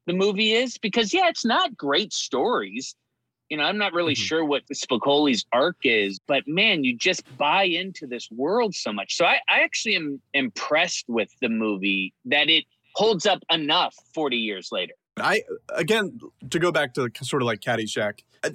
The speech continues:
Speaker 2: I, there are so many iconic scenes. And I actually last night was laughing more than I remembered laughing at the movie before. Like, I think it's got a lot of funny stuff in it, like, a lot of great gags. But I think all four of us are familiar with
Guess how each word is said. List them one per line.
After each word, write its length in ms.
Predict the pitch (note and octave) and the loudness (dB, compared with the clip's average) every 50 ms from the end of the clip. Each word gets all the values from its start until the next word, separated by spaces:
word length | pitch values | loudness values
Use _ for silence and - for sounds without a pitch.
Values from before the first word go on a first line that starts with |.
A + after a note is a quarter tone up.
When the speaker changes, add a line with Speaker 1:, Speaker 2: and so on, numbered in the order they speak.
| - | -2
Speaker 2:
I, 140 | - F3 E3+ E3 | -2 0 0 2
there 180 | D#3+ F#3+ G3+ A3+ | 2 2 2 4
are 140 | B3 A#3 | 2 2
so 120 | - - G3+ | 0 0 -2
many 180 | F3+ E3 D3 C#3 C3 | 0 0 0 0 0
iconic 560 | - C3 C3+ B2 - D3 C#3+ C#3 C3+ B2+ - | 0 -2 -4 -2 -2 -2 -2 -2 -2 -4 -4
scenes. 300 | - - C3+ B2+ A#2+ - - | -4 -4 -2 -2 -2 -2 -2
And 80 | D#3 D#3 | 0 0
I 120 | E3+ G3 G#3 | 0 0 -2
actually 260 | C4 C4 - F#4+ E3+ | -4 -2 -2 -2 0
last 320 | C#3+ C#3 C3+ B2+ - - | 2 0 0 -2 -4 -8
night 340 | C3+ C3+ C3 C3 B2+ A#2 A2 - _ _ _ _ _ _ _ _ _ - | -6 -4 -2 0 0 -2 -4 -6 _ _ _ _ _ _ _ _ _ -6
was 200 | C3 B2+ A#2 G#2+ | -4 -4 -2 -2
laughing 460 | A#2 B2 B2+ C#3 D3 - - D3 B2+ | 0 0 0 0 0 -2 -2 -2 0
more 240 | A#2+ A#2 A#2+ A#2+ A#2+ | 0 0 0 0 0
than 140 | A2+ A2+ A2+ | 0 0 0
I 60 | A2 | -2
remembered 640 | G#2+ G#2 G#2+ G#2 G#2 G#2+ A#2 B2 C#3+ D#3 D#3+ D#3 - - | 0 -2 -2 -2 -2 -2 -2 -2 -2 -4 -4 -8 -10 -8
laughing 420 | B2+ C#3 C#3 D3+ D3+ - E3+ D#3 | -4 -4 -4 -4 -4 -6 -6 -4
at 100 | D#3 D3+ | -4 -4
the 60 | - D#3 | -4 -4
movie 240 | D3+ D#3+ D#3 E3 D#3+ | -4 -4 -4 -6 -6
before. 480 | D#3 D#3+ D3+ - E3 D#3 D#3+ F3 F#3 - _ _ _ _ - | -6 -8 -8 -6 -4 -4 -4 -6 -8 -14 _ _ _ _ -4
Like, 140 | C3+ C3+ D3+ | -2 0 2
I 40 | D3+ | 2
think 100 | G3+ F#3+ | 2 2
it's 100 | C#3 - | 0 0
got 120 | C#3 A#2+ | 0 0
a 40 | A2+ | 0
lot 160 | A2 A2+ A2+ | 0 -2 -2
of 120 | G#2 - - - - - _ | -4 -6 -12 -20 -20 -20 _
funny 300 | - - D3 C3+ B2+ A2+ | -4 -2 -2 0 0 -2
stuff 360 | G2+ - - C3 A#2+ A#2 - | -4 -4 -2 -2 -2 -2 -4
in 80 | A#2 G2 | -8 -10
it, 160 | - - - | -12 -10 -8
like, 120 | A2+ G#2+ A2 | -6 -4 -2
a 20 | |
lot 140 | A#2+ A#2+ A#2 A2 | 0 0 -2 -2
of 60 | F#2+ | -2
great 260 | G#2 A2+ G#2+ F#2+ - | -2 -4 -4 -4 -4
gags. 480 | - A2 G#2+ G2+ F2+ F#2+ - - - - _ - | -4 -2 -2 -2 -4 -8 -12 -14 -18 -10 _ -2
But 100 | D#3 E3 | 0 0
I 100 | F3 F#3 | 2 0
think 180 | F#3 C#4 A3+ G3 | 0 -2 0 0
all 140 | E3 D3+ | 0 0
four 220 | C3 - E3 D3+ D3 | 0 0 2 2 2
of 80 | C3+ | 2
us 180 | C3 B2 B2 - | 0 0 0 0
are 320 | C3 A#2 A2 A2 G#2+ G#2+ - _ _ - | 0 0 0 0 -2 -4 -8 _ _ -8
familiar 440 | - D3 C#3 C#3 C#3 C3+ C3 B2+ A#2+ | -4 -2 0 2 2 2 2 2 2
with 300 | A#2 A#2+ A2+ - - - | 0 0 -2 -2 -6 -14